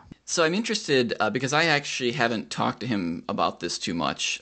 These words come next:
I'm interested to hear about that first three weeks. This is something that we get asked to do from time to time, is to do a, um, a shorter engagement. I mean, three weeks is a fairly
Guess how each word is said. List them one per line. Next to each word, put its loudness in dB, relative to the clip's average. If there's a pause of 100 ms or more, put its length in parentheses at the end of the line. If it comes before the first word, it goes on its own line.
I'm 2
interested 0
to 0
hear 2
about 0
that 0
first -2
three -2
weeks. -2
This 0
is 0
something 4
that 2
we 4
get 4
asked 0
to -8
do 0
from -2
time 0
to -2
time, 2
is -2
to 0
do 4
a, 4
um, -4 (580)
a -12
shorter 2
engagement. 0
I 2
mean, 2
three 2
weeks 0
is -8
a -8
fairly -2